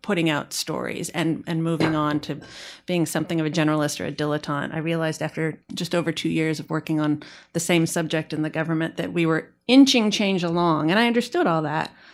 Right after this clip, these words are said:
But when you get back to a magazine, you get to work on a subject and dive deep into it.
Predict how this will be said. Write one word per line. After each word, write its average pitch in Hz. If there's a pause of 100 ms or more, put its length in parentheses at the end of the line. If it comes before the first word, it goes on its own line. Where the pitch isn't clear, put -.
(540)
But 214
when 233
you 226
get 220
back 208
to 202
a 185
magazine, 190
you 170
get 151
to 175
work 160
on 151
a 147
subject 147
and 151
dive 143
deep 127
into 147
it. 127